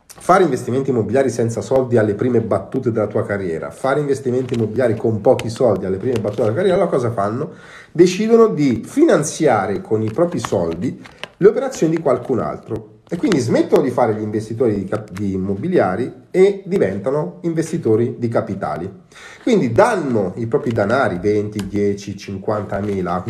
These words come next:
qualcuno e questo qualcuno fa operazioni immobiliari con i loro soldi, a patto che a conclusione della, dell'investimento torna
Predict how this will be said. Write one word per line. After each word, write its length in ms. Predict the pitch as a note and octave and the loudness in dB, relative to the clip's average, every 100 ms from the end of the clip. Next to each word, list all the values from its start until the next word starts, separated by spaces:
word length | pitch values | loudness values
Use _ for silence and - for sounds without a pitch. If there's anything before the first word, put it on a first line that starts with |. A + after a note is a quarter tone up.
| A2+ | 0
qualcuno 720 | E3+ F3+ F3+ C3+ A2 G#2 G3+ - - - - _ _ | 4 2 2 -2 0 2 2 0 -14 -20 -20 _ _
e 100 | - | -4
questo 220 | - - | -2 0
qualcuno 440 | E4 E4 A#2+ A#2+ A#3 | -2 0 2 2 2
fa 260 | - D3 | 2 2
operazioni 480 | G#2+ A2 G#2 - D#3 | 2 0 0 0 0
immobiliari 500 | A2 C#3+ G#3+ F3 G2+ | 2 0 2 2 2
con 200 | - A2 | 0 0
i 60 | B2+ | 4
loro 200 | G3 C#4+ | 2 2
soldi, 760 | D#3 G#2+ G#2 F3 A#3+ - - _ _ _ _ - | 0 0 0 -4 -6 -12 -20 _ _ _ _ -2
a 120 | - | 0
patto 340 | - C#3 - | 2 0 0
che 100 | A#2 | 0
a 60 | A#2 | 0
conclusione 540 | B2 A2+ B2 D#3 C#3 | 0 2 2 4 4
della, 360 | G2+ G2+ F2 D#2+ | 2 0 -2 -6
dell'investimento 880 | G2 A#2+ C#3 F3+ D4+ A2+ D#2+ F#2+ - | -6 -4 -2 -4 -4 -6 -6 -4 -4
torna 760 | - G3+ B2 A2+ A#2 - - | 4 4 6 2 -2 -4 -14